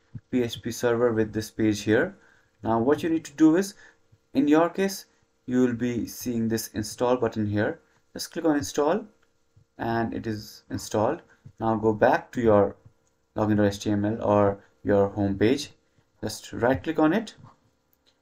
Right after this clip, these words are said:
and click on P H P server sort project,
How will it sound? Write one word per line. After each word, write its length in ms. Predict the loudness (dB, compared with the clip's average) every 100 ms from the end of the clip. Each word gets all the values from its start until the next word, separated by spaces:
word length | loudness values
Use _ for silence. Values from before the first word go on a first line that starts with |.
| _
and 240 | -6 -6 -6
click 200 | -6 -2
on 360 | 0 0 -6 _ _ _ _
P 100 | 2
H 160 | 2 2
P 80 | -4
server 300 | 0 0 0
sort 300 | 0 -2 0
project, 420 | -2 0 -4